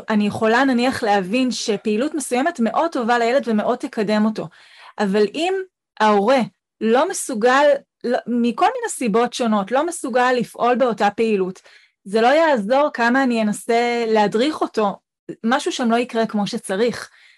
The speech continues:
וזה ממש נכון, ה-, האינטראקציה הזאת שצריך להבין לא רק מה נכון לילד, אלא גם מה נכון להורה, מה הוא מסוגל לפעול שם. אה, באמת עולה לי ככה דוגמה, בקליניקה,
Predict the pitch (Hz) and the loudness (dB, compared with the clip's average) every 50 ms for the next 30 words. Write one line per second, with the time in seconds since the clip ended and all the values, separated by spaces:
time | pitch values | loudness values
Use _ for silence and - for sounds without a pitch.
0 | _ _ _ _ 202 185 202 196 170 208 208 202 196 202 202 208 240 277 - - | _ _ _ _ -6 -4 -4 -2 0 0 0 2 0 0 0 0 0 0 -2 -4
1 | 294 - - - 330 339 330 - 214 214 202 202 202 - - 202 202 202 202 190 | -6 -4 -2 0 0 0 0 0 0 0 0 0 -2 -2 -2 -2 -2 0 -2 -4
2 | - 214 220 285 339 - - 427 381 226 220 185 - 185 - 220 247 285 - 302 | -4 -2 -2 -2 -2 -2 -2 -2 0 0 -2 -4 -6 -8 -4 -2 -2 -2 0 0
3 | 277 262 233 262 262 254 269 311 359 359 - 294 302 294 240 - - 254 247 240 | 0 0 0 -2 -2 0 0 0 -2 -2 -2 -2 -2 -2 -2 -4 -4 -2 0 0
4 | 226 214 220 254 320 339 330 - 226 208 196 190 202 196 196 220 269 302 277 - | 0 2 2 2 2 0 0 0 -2 -2 0 0 0 0 0 0 0 0 -4 -6
5 | - - 233 247 254 247 233 208 196 190 175 196 233 294 320 - - - _ _ | -4 -2 -2 0 0 2 2 2 0 0 0 0 -2 -2 -2 -6 -16 -20 _ _
6 | _ _ _ 214 220 233 269 277 247 226 - - - - 202 190 180 220 226 247 | _ _ _ 0 2 2 2 2 0 -2 -4 -6 -6 -6 -6 -2 0 0 2 2
7 | 277 302 311 - _ _ _ _ _ 247 226 - - - - 254 269 - - 330 | 2 0 -2 -4 _ _ _ _ _ -8 -8 -6 -2 -2 0 0 0 0 0 0
8 | 349 381 415 - _ _ _ _ _ _ _ _ _ _ _ _ _ - _ _ | 0 0 -4 -8 _ _ _ _ _ _ _ _ _ _ _ _ _ -20 _ _
9 | 214 214 208 202 202 208 208 196 214 214 233 277 277 277 247 240 254 285 302 - | -4 -2 0 0 0 -2 0 0 0 0 0 0 0 2 2 2 2 0 -2 -6
10 | 233 - 226 208 190 208 202 226 320 359 339 339 - - - _ _ - 214 - | -6 -4 -4 -2 -2 -2 0 0 0 -2 -2 -4 -8 -18 -20 _ _ -8 -8 -6
11 | - 233 254 277 330 339 339 - 226 208 233 | -2 0 0 2 0 0 0 0 0 0 0